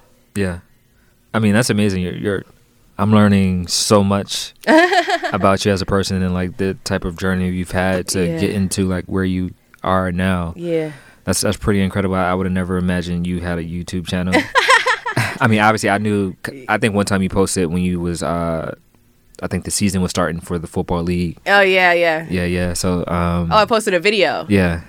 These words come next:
Speaker 2: It was
Speaker 1: yeah.
Speaker 2: like a travel vlog or some shit?
Speaker 1: I, I don't,
Speaker 2: Oh,
Speaker 1: I, I,
Speaker 2: yeah.
Speaker 1: it was a story.
Speaker 2: Oh, okay,
Speaker 1: You
Speaker 2: okay,
Speaker 1: posted
Speaker 2: okay.
Speaker 1: something in the story.
Speaker 2: Okay, yeah, yeah, yeah.
Speaker 1: Um,
Speaker 2: Yeah.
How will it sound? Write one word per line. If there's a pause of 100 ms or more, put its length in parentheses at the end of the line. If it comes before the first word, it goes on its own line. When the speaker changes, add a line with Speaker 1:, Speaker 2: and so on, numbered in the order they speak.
(100)
Speaker 2:
It
was
Speaker 1:
yeah.
Speaker 2:
like
a
travel
vlog
or
some
shit?
Speaker 1:
I, (800)
I
don't,
Speaker 2:
Oh,
Speaker 1:
I,
I,
Speaker 2:
yeah.
Speaker 1:
it
was
a
story.
Speaker 2:
Oh,
okay,
Speaker 1:
You
Speaker 2:
okay,
Speaker 1:
posted
Speaker 2:
okay.
Speaker 1:
something
in
the
story.
Speaker 2:
Okay,
yeah,
yeah,
yeah.
Speaker 1:
Um,
Speaker 2:
Yeah.